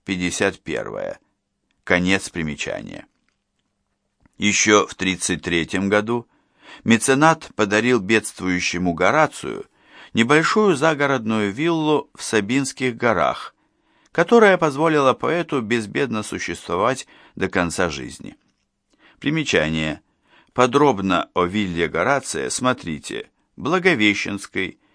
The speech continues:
Гораций и его время. Санкт-Петербург, тысяча восемьсот шестьдесят четвертый год.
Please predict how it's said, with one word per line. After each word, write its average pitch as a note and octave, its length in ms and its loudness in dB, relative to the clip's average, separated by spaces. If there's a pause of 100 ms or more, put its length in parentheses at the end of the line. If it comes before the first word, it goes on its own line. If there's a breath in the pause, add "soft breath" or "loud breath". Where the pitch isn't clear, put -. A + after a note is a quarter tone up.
(180)
Гораций C3+ 640 0
и G#2+ 140 -6
его A2+ 320 0
время. C#2+ 500 -8 (400)
Санкт-Петербург, F#2+ 1080 -2
тысяча G2 300 -6
восемьсот F2+ 460 -6
шестьдесят E2+ 520 -6
четвертый D2+ 560 -8
год. D#2 320 -6